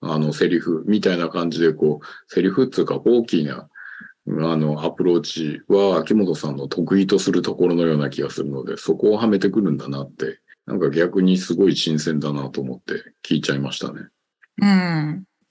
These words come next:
Speaker 1: あの、ギターもの、こう、鍵盤オリエンテッドから今度ギターオリエンテッド行って、そこから引き算系の楽曲に、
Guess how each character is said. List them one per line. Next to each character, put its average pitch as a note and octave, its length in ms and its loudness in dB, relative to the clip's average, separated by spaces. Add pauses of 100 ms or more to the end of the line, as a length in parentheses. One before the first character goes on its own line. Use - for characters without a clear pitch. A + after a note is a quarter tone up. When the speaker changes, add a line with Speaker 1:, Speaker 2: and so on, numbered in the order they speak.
(100)
Speaker 1:
あ F#2 180 4
の、 F#2+ 340 4
ギ F#2+ 260 0
タ A2+ 100 2
ー A2 200 4
も G#2+ 180 4
の、 G2+ 300 4
こ F#2 420 0
う、 - 40 -20
鍵 G#2+ 280 0
盤 G#2 320 2
オ G2 60 4
リ G2+ 180 2
エ G2+ 60 4
ン G2 180 -4
テ G#2 120 2
ッ - 120 -4
ド E2 160 -2
か E2 100 -4
ら D#2+ 120 -2
今 F2 200 -2
度 D#2+ 140 0
ギ E2 180 -2
タ F#2+ 100 0
ー F#2 240 4
オ F2+ 60 2
リ F#2 140 2
エ F2+ 60 2
ン F2+ 120 -2
テ F#2 120 2
ッ E2+ 120 -2
ド D#2 160 -2
行 D2+ 100 -8
っ - 20 -20
て、 - 200 -2
そ F2+ 160 0
こ F#2+ 140 4
か F#2+ 140 4
ら F#2 120 4
引 F#2 100 -8
き G2 160 0
算 F#2 300 2
系 F#2 240 2
の F2 300 -4 (560)
楽 F2+ 240 0
曲 E2 500 2 (140)
に、 G2 560 4